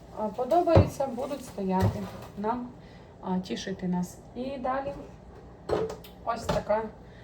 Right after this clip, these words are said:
штучка. Це, воно все помиється гарно, а, щоб ложку ложити, тому що моя якраз побилася. Тому мені потрібна була.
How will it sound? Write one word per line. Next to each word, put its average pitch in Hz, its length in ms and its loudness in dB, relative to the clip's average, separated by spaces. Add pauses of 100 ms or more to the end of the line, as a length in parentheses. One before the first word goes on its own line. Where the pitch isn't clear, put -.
(140)
штучка. 311 500 2 (420)
Це, 269 380 4 (540)
воно 440 180 6
все 240 200 4
помиється 302 640 6
гарно, 247 580 4
а, 220 380 0 (420)
щоб 320 200 2
ложку 240 340 0
ложити, 196 340 -2
тому 226 220 0
що - 140 -6
моя 208 220 2
якраз 202 320 2
побилася. 247 720 0 (1400)
Тому 208 260 -2
мені 190 260 4
потрібна 180 460 0 (100)
була. 285 540 0